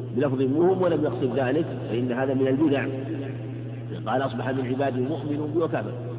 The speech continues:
فأما من قال: "مطرنا بنوء كذا وكذا"، فذلك كافر بي ومنكر. أما من قال: "مطرنا بفضل الله ورحمته"، فذلك مؤمن به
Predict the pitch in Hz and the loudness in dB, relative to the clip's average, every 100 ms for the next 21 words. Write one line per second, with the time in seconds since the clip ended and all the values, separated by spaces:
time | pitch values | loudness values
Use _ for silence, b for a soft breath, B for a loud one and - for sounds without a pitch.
0 | - - - - 113 135 127 120 120 131 | -8 -8 -8 -4 0 0 2 0 0 2
1 | 139 123 - - - - - - - - | 2 0 -6 -6 -8 -8 -8 -8 -8 -8
2 | - 123 160 147 147 139 - 117 - 120 | -4 0 2 2 2 0 -2 -6 -4 0
3 | 139 139 131 117 127 123 120 117 139 165 | 2 4 2 4 4 6 4 4 4 4
4 | 156 - - - - - 123 135 123 120 | 2 -2 -6 -6 -6 -2 2 2 2 2
5 | 135 120 - - - - - 120 135 123 | 0 0 -4 -6 -6 -8 -6 -4 -2 0
6 | 143 147 131 131 151 170 160 120 107 131 | 2 4 4 4 2 2 2 2 2 0
7 | 156 151 143 135 127 147 131 123 135 135 | 0 0 0 0 -2 0 0 2 2 4
8 | 127 143 156 117 117 139 131 120 123 143 | 4 4 0 0 2 2 4 2 4 2
9 | 143 143 131 127 160 | 4 4 4 4 2